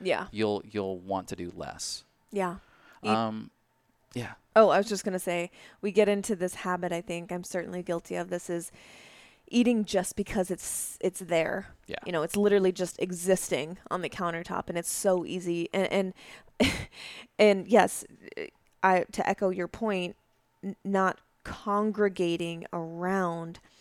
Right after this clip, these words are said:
Speaker 1: don't set up shop <laughs>
Speaker 2: Yeah.
Speaker 1: around the, where the food is out. And, and this sort of can sound, like, legalistic or very rule-y or whatever, but really it's not. It's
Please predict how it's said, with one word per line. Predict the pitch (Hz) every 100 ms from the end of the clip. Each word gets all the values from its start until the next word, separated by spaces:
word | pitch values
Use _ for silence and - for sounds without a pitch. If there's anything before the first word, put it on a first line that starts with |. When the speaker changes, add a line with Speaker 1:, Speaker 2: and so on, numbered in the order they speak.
| _ _
Speaker 1:
don't | 214 226 -
set | 226 202
up | -
shop | - 226 202 170 - - - -
<laughs> | - - -
Speaker 2:
Yeah. | 165
Speaker 1:
around | 208 185 196 202 185 175 175 196 - _ _
the, | 190 190 175
where | 180 196 202
the | 185
food | - - 226 214
is | 190 185 -
out. | 185 165 -
And, | 247
and | - 226 220 -
this | 185 240 - -
sort | - 247 277
of | 311
can | - 233
sound, | 208 185 190 220
like, | 202 180 165 - - - - -
legalistic | 196 220 208 190 190 - 202 190 185
or | 180
very | 175 190 190 185
rule-y | 175 190 214 214 202 202 196 190 -
or | 190
whatever, | 190 190 185 185
but | 202 - 190
really | 262 285 -
it's | 202 -
not. | 185 185 180
It's | 196 190